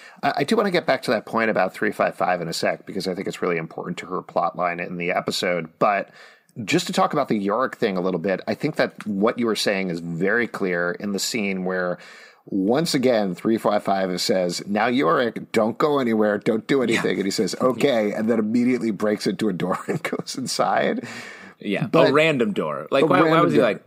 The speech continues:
Speaker 2: "Let me try this door"?
Speaker 1: Yes.
Speaker 2: It's very, and it happens to be a, a rebel's door. Uh,
Speaker 1: Yeah,
Speaker 2: which
Speaker 1: which
Speaker 2: is
Speaker 1: is
Speaker 2: cool.
Speaker 1: a, a very silly coincidence, but I think it does show him and teach him that there's bigger stuff going on here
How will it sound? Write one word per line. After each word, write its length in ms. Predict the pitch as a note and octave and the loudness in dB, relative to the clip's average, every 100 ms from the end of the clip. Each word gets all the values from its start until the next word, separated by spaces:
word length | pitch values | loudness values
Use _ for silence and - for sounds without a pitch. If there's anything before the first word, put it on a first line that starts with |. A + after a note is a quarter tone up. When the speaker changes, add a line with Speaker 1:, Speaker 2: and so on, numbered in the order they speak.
| - | -8
Speaker 2:
"Let 140 | B2 | -2
me 80 | E3+ | -2
try 220 | - G#2 | 0 0
this 260 | E2 A2 B2 | 2 -2 -2
door"? 380 | - B1+ A1 - - | -10 -12 -12 -16 -14
Speaker 1:
Yes. 220 | - A#2+ B2 | -2 -2 0
Speaker 2:
It's 60 | |
very, 400 | D3 C3 G2+ F2+ | 2 4 4 2
and 300 | E2 - D3 | -2 -2 2
it 60 | D#3 | 2
happens 380 | D#3+ E3+ D3+ A#2 | 2 2 0 0
to 80 | A#2 | 0
be 320 | A2 G2+ F#2+ | 0 0 0
a, 640 | F#2 F#2+ G2 F2+ D#2 D2+ | 0 0 -2 -6 -10 -12
a 160 | D#2+ E2 | -10 -10
rebel's 640 | E2 G#2 G#2 G2+ F2 E2 | -4 -2 -2 -2 -6 -8
door. 580 | F2 G2 F2 C2+ B1 - _ _ _ - | -6 -4 -4 -6 -10 -16 _ _ _ -4
Uh, 60 | E3+ | 0
Speaker 1:
Yeah, 160 | G3+ | 0
Speaker 2:
which 80 | - | 2
Speaker 1:
which 160 | G3+ A#3+ | 0 2
Speaker 2:
is 160 | A#3 | 2
Speaker 1:
is 60 | A3+ | 2
Speaker 2:
cool. 380 | F#3+ F3 - - | 2 0 -2 0
Speaker 1:
a, 100 | D#3+ | 0
a 40 | |
very 500 | C#3+ B2+ A#2 E3 D3+ | -2 -4 0 2 4
silly 260 | B2+ B2+ A2+ | 2 2 2
coincidence, 760 | - G#2 G2 G#2 G#2 F#2+ - | 2 0 2 0 0 -2 -4
but 600 | - - - D3+ B2 A2 - C#3 | -6 -12 0 2 2 -2 -2 -2
I 120 | C3+ | 0
think 240 | C#3+ G3+ F#3+ | 2 0 2
it 80 | F3+ | 0
does 180 | D#3+ C#3+ | 2 0
show 380 | - - C#3 | 0 0 0
him 260 | E3 C#3 A#2 | 2 0 0
and 180 | G2+ G#2 | 0 -4
teach 300 | - C3+ - | 0 0 2
him 220 | B2 G#2 G2 | 2 2 0
that 200 | G#2+ G#2+ | -2 0
there's 180 | A2 | 0
bigger 400 | F2+ A2+ F#2+ G2+ | 2 0 0 0
stuff 380 | F#2 - F#2 - | -2 -2 -2 -2
going 320 | - F2+ F2+ | -2 0 0
on 300 | E2 F#2+ G#2+ | -2 -4 -2
here 480 | G#2+ G2+ F#2 F2 E2 | -2 -2 -2 -2 -4